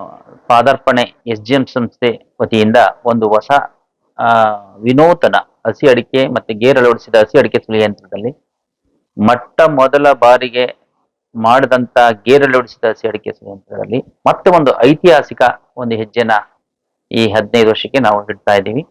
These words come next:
ಅದು ತುಂಬಾ ರೈತರಿಗೆ ಅನುಕೂಲವಾಗುವಂತ ಪ್ರಾಡಕ್ಟ್. ಹೇಗೆ ಇಲ್ಲಿವರೆಗೂ ನಾವು ಏನು ಹದಿನೈದು ವರ್ಷ ನಾವು ಫೇಸ್ ಮಾಡಿದೀವಿ ಸಮಸ್ಯೆಗಳನ್ನ ಅಡಿಕೆ ಸುಲಿಗೆ ಮೆಷಿನ್ಸ್ ಅಲ್ಲಿ, ಅದರಲ್ಲಿ ಇರುವಂತ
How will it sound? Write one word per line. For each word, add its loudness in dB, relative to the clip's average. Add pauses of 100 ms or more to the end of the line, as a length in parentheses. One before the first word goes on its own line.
(140)
ಅದು -4
ತುಂಬಾ 2
ರೈತರಿಗೆ -8
ಅನುಕೂಲವಾಗುವಂತ -4
ಪ್ರಾಡಕ್ಟ್. -12 (1160)
ಹೇಗೆ 4
ಇಲ್ಲಿವರೆಗೂ 0
ನಾವು -2
ಏನು -6
ಹದಿನೈದು -2
ವರ್ಷ -4
ನಾವು 0
ಫೇಸ್ -2
ಮಾಡಿದೀವಿ 0
ಸಮಸ್ಯೆಗಳನ್ನ -6
ಅಡಿಕೆ -4
ಸುಲಿಗೆ -4
ಮೆಷಿನ್ಸ್ -8
ಅಲ್ಲಿ, -2
ಅದರಲ್ಲಿ 0
ಇರುವಂತ 0